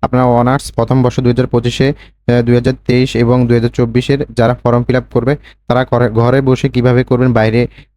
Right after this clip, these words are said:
দোকানে না যাওয়া ছাড়াই। তো প্রথমে আপনারা কিন্তু Google Chrome-এ চলে যেতে হবে। Google,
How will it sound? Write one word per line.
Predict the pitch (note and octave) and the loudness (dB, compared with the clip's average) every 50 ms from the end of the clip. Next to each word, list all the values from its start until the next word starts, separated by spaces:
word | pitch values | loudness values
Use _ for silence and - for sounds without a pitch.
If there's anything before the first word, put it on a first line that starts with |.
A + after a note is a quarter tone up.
| - | -2
দোকানে | C3+ B2+ B2 A#2+ A#2+ A#2+ A#2+ A#2+ | -2 0 2 2 2 2 2 2
না | A#2 A#2 A#2 A#2 A2 | 2 2 2 2 2
যাওয়া | A2 A2+ A2 A2+ A2+ A2+ A2 | 2 2 2 2 2 0 0
ছাড়াই। | - - - A#2+ A#2+ A#2 B2 C#3+ - _ _ _ _ _ | -2 -2 -2 0 2 2 0 0 -4 _ _ _ _ _
তো | - A#2+ | -4 -2
প্রথমে | A2+ B2 A#2+ - C#3 C#3 | 0 -2 0 0 0 0
আপনারা | C3+ - - C3+ C3 C3+ C3+ C3 | 0 0 0 0 0 0 0 0
কিন্তু | - - C3+ B2+ C3 B2 | 0 -2 -2 -2 -2 0
Google | B2 B2 A#2 A#2+ B2+ - | 0 0 2 2 0 0
Chrome-এ | C3 B2 B2+ B2+ | 0 0 2 2
চলে | - C3+ B2+ A#2 | 2 0 0 0
যেতে | B2 A#2 - | 0 0 0
হবে। | C3 B2+ C3 | 0 0 0
Google, | B2 A2+ A#2 A#2 B2 | 0 0 0 0 0